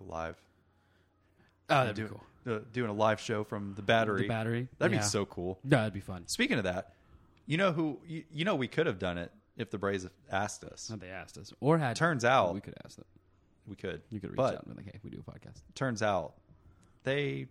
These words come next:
Speaker 1: they, they're just like, "Nah, we won't even," they didn't even reach out to us, and they just started their own podcast.
Speaker 2: They didn't even send a feeler.
Speaker 1: Didn't even, yeah, weren't even like,
Speaker 2: They
Speaker 1: "Hey."
Speaker 2: didn't ask for tips.
Speaker 1: Nope.
Speaker 2: They're like, "Hey, how did you guys build your very successful
Speaker 1: Yeah.
Speaker 2: podcast?" They didn't ask at all. They're like, "We're the Braves. We'll do it."
Speaker 1: And I would have been more than happy to help.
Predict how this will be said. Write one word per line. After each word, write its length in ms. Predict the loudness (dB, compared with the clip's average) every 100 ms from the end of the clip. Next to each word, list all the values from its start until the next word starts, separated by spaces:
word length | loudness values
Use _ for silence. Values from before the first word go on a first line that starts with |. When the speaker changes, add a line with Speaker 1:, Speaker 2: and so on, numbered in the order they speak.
| -6
Speaker 1:
they, 160 | -6 -6 _
they're 120 | -10 -6
just 100 | -4
like, 160 | -6 -10 -14 -2
"Nah, 240 | 0 0 -6 -20 -18 -2
we 120 | 0
won't 200 | 2 0
even," 300 | -2 -4 -6 -12 0
they 100 | 2
didn't 100 | 4
even 120 | 2 0
reach 200 | 0 4
out 200 | 4 4
to 140 | -4
us, 160 | -4 -4
and 80 |
they 80 | -4
just 160 | -4 -4
started 280 | 0 0 0
their 100 | -2
own 120 | 0
podcast. 420 | 0 0 -2 -4
Speaker 2:
They 60 | 2
didn't 100 | 2
even 80 | 2
send 160 | 0
a 60 | 0
feeler. 260 | -2 -2
Speaker 1:
Didn't 240 | 0 0 0
even, 220 | -6 -6
yeah, 260 | -2 0 0 -2
weren't 220 | -2 -2
even 200 | -2 0
like, 160 | 0 6
Speaker 2:
They 60 | 8
Speaker 1:
"Hey." 60 |
Speaker 2:
didn't 100 | 8
ask 160 | 6 0
for 80 | -4
tips. 400 | -4 -4 -8 -10 -2
Speaker 1:
Nope. 240 | -2 -2 -10 _ 0
Speaker 2:
They're 100 | 2
like, 120 | 4
"Hey, 120 | 2
how 120 | 2
did 120 | 0 -2
you 140 | -2
guys 240 | -2 -4
build 180 | -6 -8
your 120 | -8
very 180 | -10 -12
successful 300 | -14 -10 0
Speaker 1:
Yeah. 120 | 0
Speaker 2:
podcast?" 400 | 0 -8 -10 -8
They 100 | -2 0
didn't 120 | 2
ask 220 | 0 -2
at 60 | -4
all. 100 | -2
They're 100 | -4
like, 120 | -4
"We're 160 | -4 -4
the 60 |
Braves. 240 | -2 -4 -4
We'll 80 | -4
do 80 |
it." 60 | 2
Speaker 1:
And 100 | 6
I 60 | 6
would 140 | 4
have 60 | 0
been 380 | -4 -8 -10 -2
more 220 | 4 4
than 160 | 4 2
happy 260 | 2 0
to 60 | -4
help. 220 | -8 -10